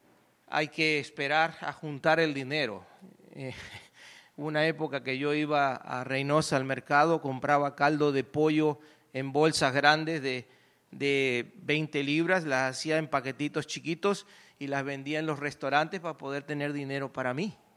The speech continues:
porque no tenía para gastar, yo quería tener. Entonces, hay veces que tenemos que hacer cosas así, pero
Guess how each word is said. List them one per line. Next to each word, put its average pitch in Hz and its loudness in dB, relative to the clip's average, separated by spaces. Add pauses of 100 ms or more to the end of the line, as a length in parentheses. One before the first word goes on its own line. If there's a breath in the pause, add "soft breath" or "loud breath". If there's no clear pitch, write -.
(560 soft breath)
porque 131 -6
no 131 -8
tenía 147 -6
para 127 -6
gastar, 110 -6
yo 120 -6
quería 156 -4
tener. 156 -8 (580 soft breath)
Entonces, 160 -4 (220 soft breath)
hay 160 -2
veces 180 -6
que 180 -10
tenemos 190 -4
que 190 -4
hacer 160 -6
cosas 147 -10
así, 120 -14 (1200 soft breath)
pero 208 6